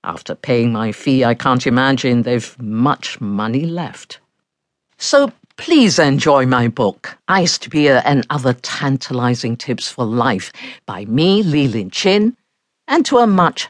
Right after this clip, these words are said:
lesser extent, the recently misplaced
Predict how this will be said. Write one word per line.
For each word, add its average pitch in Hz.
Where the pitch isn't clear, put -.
lesser 147
extent, -
the 95
recently 131
misplaced 131